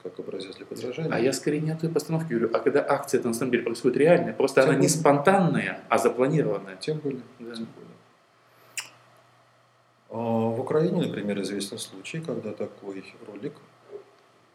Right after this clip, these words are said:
Speaker 1: исключительно постановочный, м, снятый, э, учениками ст-, выпускного класса дома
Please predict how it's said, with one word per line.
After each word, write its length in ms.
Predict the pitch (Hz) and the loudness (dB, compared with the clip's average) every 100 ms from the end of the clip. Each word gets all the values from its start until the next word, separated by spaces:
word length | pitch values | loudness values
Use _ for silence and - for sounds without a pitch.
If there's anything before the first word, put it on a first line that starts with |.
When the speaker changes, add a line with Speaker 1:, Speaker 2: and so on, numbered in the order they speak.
| - | -16
Speaker 1:
исключительно 520 | - - 139 - - 113 | -16 -8 -8 -8 -8 -10
постановочный, 840 | - - 95 87 82 82 - 160 160 - - - - - - _ - | -12 -14 -14 -14 -18 -20 -16 -14 -14 -18 -20 -20 -20 -20 -20 _ -16
м, 220 | 107 110 | -12 -10
снятый, 760 | - 127 120 113 113 107 98 - | -8 -4 -4 -4 -6 -8 -8 -10
э, 180 | 107 104 | -10 -8
учениками 720 | 104 - 107 - 104 98 95 92 - | -10 -10 -14 -10 -10 -10 -12 -14 -16
ст-, 160 | - 95 95 98 | -12 -10 -10 -10
выпускного 540 | 95 - - 101 92 | -16 -16 -18 -14 -14
класса 480 | 92 95 90 - - - _ _ - - - _ - - 117 | -14 -12 -12 -10 -14 -16 _ _ -20 -20 -20 _ -20 -14 -10
дома 340 | 104 98 | -8 -8